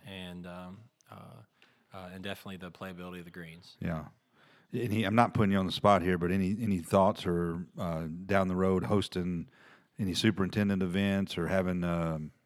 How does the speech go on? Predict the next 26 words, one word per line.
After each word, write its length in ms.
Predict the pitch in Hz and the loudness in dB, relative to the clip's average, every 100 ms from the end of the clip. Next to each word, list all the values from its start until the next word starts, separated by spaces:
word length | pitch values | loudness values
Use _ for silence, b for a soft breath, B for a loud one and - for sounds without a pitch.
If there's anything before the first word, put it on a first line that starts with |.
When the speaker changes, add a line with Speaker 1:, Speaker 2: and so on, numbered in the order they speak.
| _ _ | _ _
Speaker 2:
you 80 | 101 | -4
know, 100 | 78 | -2
things 240 | 92 87 | -2 -2
like 180 | 87 85 | -2 -2
that 220 | 87 87 80 | 0 0 -2
that 80 | |
would 140 | 87 82 | -4 -4
Speaker 1:
Oh. 20 | |
Speaker 2:
support 400 | - - 92 87 | -6 0 2 4
our 100 | 87 | 2
associations 640 | 82 95 - 95 90 92 | -2 -4 -4 -6 -6 -8
and 80 | 120 | -6
Speaker 1:
Yeah, 60 | 123 | -6
Speaker 2:
stuff? 100 | 101 | -4
Speaker 1:
we 100 | 117 | -6
would 120 | 123 | -8
love 220 | 104 120 - | -8 -12 -12
to. 560 | 98 92 - 131 104 | -16 -10 -2 0 0
<clears throat> 40 | 107 | -4
Um, 460 | 101 98 95 95 107 | -12 -12 -14 -16 -16
you 100 | 98 | -14
know, 140 | 92 | -12
we 140 | 92 101 | -12 -12
would 100 | 101 | -10
love 240 | 98 95 | -12 -12
to. 300 | - 101 98 | -12 -12 -12